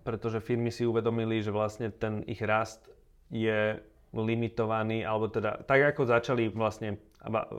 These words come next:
hlavne americké firmy veľké nastavať nejaký štandard toho, ako sa chováme k zákazníkovi a aké príjemné sú tie Google služby, a, voči zákazníkovi, tak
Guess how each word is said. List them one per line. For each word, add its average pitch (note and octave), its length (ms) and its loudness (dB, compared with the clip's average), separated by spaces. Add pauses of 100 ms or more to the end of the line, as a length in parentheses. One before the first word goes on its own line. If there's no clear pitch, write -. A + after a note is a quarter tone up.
(180)
hlavne G#2 360 -2
americké G#2 440 -4
firmy A2 280 -4
veľké G2+ 400 0
nastavať G2+ 400 -4
nejaký G2+ 240 -6
štandard G#2 560 -2 (640)
toho, A2 240 0
ako G2+ 200 -2
sa G2+ 120 -12
chováme G#2+ 360 0
k G2 80 -2
zákazníkovi A2 880 0
a G2 320 -2
aké G2+ 240 -4
príjemné G#2 640 -2
sú - 160 -16
tie G2+ 320 -2
Google G#2 320 -4
služby, G#2+ 720 -2
a, G2 480 -2
voči G#2 240 -8
zákazníkovi, A2 1120 -2 (400)
tak - 400 2